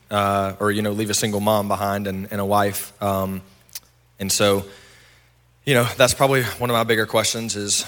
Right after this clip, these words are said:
why do some people, you know, leave the earth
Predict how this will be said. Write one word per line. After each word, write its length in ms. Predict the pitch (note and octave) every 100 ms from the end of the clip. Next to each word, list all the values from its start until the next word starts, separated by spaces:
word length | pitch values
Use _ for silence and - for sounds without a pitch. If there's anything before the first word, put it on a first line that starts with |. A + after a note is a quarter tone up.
| -
why 200 | A2+ A2
do 260 | G#2+ G#2 G2+
some 240 | - A2
people, 300 | A2 G#2+ G#2+ F#2+ G#2
you 120 | A2
know, 200 | G#2 G2+ G2 - _ _ _
leave 220 | A2+ G#2+
the 120 | G#2+ A2
earth 400 | A2 - -